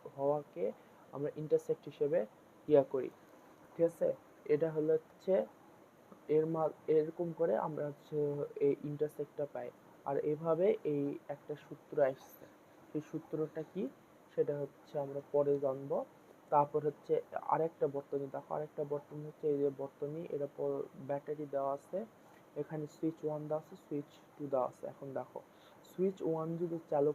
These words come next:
করো তাহলে এদিক দিয়ে কারেন্ট যায়, মানে এদিক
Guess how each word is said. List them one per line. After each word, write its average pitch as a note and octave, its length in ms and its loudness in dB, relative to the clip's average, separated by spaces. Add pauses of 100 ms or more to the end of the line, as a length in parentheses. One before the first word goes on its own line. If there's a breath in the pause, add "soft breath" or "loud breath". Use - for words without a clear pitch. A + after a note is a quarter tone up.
করো C#3 220 2 (440)
তাহলে D3+ 220 4 (180)
এদিক D3 200 -4 (100)
দিয়ে D#3+ 280 0 (100)
কারেন্ট D#3 340 -4 (100)
যায়, C#3+ 240 4 (360)
মানে C#3+ 220 -4 (280)
এদিক D3 160 -6